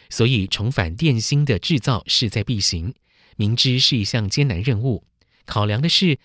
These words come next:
长期竞争力以及在全产业链技术的话语权。利基型C C L暨散热材料厂腾辉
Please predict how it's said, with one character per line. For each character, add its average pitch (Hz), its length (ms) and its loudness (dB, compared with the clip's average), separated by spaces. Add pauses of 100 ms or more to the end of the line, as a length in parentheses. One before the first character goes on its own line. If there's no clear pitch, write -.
(140)
长 135 240 -2
期 117 200 0
竞 135 180 2
争 143 180 2
力 113 280 0 (160)
以 104 120 2
及 110 160 -2
在 120 240 0
全 110 280 0
产 92 200 -2
业 123 140 2
链 117 180 2
技 113 200 0
术 101 200 -2
的 87 100 -4
话 123 220 -4
语 90 160 -4
权。 82 440 -6 (2000)
利 233 180 6
基 214 200 2
型 127 300 2
C 175 140 0
C 180 200 0
L 139 320 0
暨 131 240 2
散 139 220 0
热 135 120 2
材 - 160 -6
料 127 180 2
厂 90 280 -4
腾 95 240 -6
辉 170 300 2